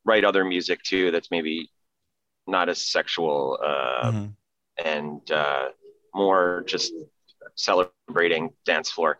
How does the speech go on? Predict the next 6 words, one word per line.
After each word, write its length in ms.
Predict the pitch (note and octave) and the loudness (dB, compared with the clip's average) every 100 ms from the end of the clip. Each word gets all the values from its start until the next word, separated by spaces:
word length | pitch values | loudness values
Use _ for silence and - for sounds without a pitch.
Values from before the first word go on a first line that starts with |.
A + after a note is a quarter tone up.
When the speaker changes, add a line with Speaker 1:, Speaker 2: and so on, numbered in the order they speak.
| - | -6
Speaker 1:
kind 120 | D2 | -6
of 60 | C#2 | -6
stuff, 460 | - D2+ C#2+ - _ _ _ _ - | -2 -2 -2 -10 _ _ _ _ 0
or 160 | - | 0
eighties 580 | A2 F#2+ E2+ E2 - - - | 4 2 0 -4 -4 -6 -4
pop, 260 | - F2 | 0 0